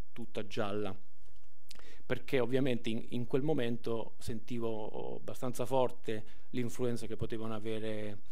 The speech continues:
un certo tipo di linguaggio molto legato a, a foam, quindi molto pop, però a quel, a un certo punto poi ho abbandonato tutta questa, eh, questo filone, andando sempre più a pulire, a schematizzare,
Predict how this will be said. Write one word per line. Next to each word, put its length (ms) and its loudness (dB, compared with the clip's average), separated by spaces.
un 120 0
certo 260 0
tipo 160 0
di 100 0
linguaggio 640 0
molto 280 0
legato 480 0
a, 560 -2
a 520 -2
foam, 800 0
quindi 240 0
molto 340 0
pop, 680 0
però 260 2
a 100 0
quel, 220 2
a 80 0
un 100 0
certo 280 0
punto 340 0
poi 200 0
ho 160 0
abbandonato 600 2
tutta 320 0
questa, 520 0
eh, 840 0
questo 300 0
filone, 560 0
andando 340 0
sempre 300 -2
più 180 0
a 60 0
pulire, 540 0
a 40 -2
schematizzare, 840 -2